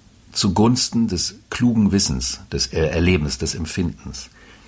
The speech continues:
Das ist also eine Herausforderung und das kann zu so Geschichten führen, dass der Zwilling erzählt und erzählt und plötzlich selber das Gefühl hat, „Was rede ich eigentlich für einen Scheiß?“ Das wäre eine gute Selbsterkenntnis in dem Moment, um zu merken,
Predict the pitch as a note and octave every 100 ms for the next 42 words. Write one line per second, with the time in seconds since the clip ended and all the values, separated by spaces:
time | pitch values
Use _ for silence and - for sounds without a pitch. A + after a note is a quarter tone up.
0 | - - - - - - - - D2+ -
1 | F2 F2 E2 D2+ D2 F#2+ - A2+ B2 A#2+
2 | B2 C#2 E2+ - - F2 F#2 F2 - F2+
3 | F2 D#2+ D#2+ D#2 D#2+ D2+ D#2+ D#2 G2 -
4 | F#2 F2 E2 D#2+ D#2+ D#2 - F2 F2 E2
5 | D#2 D#2+ F2 F#2 F#2+ D#2 D2+ - F2 F2
6 | E2+ D#2 D#2+ E2+ D#2+ D#2 - F2+ D2+ D#2
7 | - E2+ D#2+ D2 C2 C2 C#2 - B1+ A#1+
8 | - - - - - - - - - -
9 | D#2+ - D#2+ E2 D#2 F#2 F2 D2+ F2 -
10 | D#2+ - - D#2+ E2 D#2 D#2 D2 D#2 -
11 | E2 D#2+ D2 E2 - A2 B2